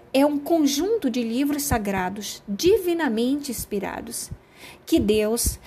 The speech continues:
na sua infinita misericórdia, revela aos homens o que nela está escondido.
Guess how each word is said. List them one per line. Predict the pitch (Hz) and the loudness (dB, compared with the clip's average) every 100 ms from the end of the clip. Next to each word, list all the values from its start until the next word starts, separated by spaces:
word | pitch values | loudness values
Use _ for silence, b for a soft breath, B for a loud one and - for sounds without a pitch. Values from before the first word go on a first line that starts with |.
| B B | B B
na | 277 | 2
sua | 339 | 4
infinita | 370 - 349 370 427 | 4 2 2 2 2
misericórdia, | 339 381 381 370 370 254 262 285 214 208 | 2 2 2 2 2 2 2 2 -2 -6
revela | - - 320 330 277 320 403 494 403 | -4 2 2 2 2 4 6 4 4
aos | 233 208 220 | 4 2 -2
homens | 208 202 214 220 - - B B - | -2 -2 -2 -4 -6 -8 B B -8
o | |
que | 233 294 | -4 2
nela | 269 226 226 240 | 4 4 4 2
está | 240 - | 0 0
escondido. | 226 - 277 277 269 269 190 | 0 0 2 4 4 2 0